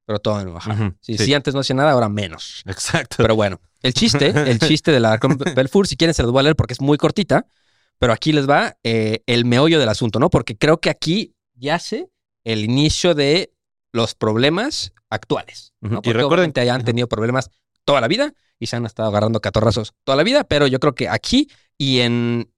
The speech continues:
Speaker 1: en la interpretación de este pequeño texto yace la clave para entender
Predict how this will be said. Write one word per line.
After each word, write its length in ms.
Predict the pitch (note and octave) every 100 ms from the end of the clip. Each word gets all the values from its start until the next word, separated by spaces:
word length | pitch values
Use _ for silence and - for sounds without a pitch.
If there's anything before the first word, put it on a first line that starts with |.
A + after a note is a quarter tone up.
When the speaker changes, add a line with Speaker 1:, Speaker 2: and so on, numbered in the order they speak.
| _
Speaker 1:
en 160 | A#2+
la 60 | A#2+
interpretación 720 | A#2+ - A2+ C3 B2+ A#2 D#3
de 60 | D3+
este 200 | - D3
pequeño 380 | A#2 - C#3 B2+
texto 400 | E3 - A3+ G#3+
yace 500 | B2 C#3 G3 C#4+ G4 _ _ _ _
la 240 | A2+ A2
clave 320 | - B2+ D#3
para 160 | D#3 G#2
entender 500 | G#2 G#2+ A#2+ C3+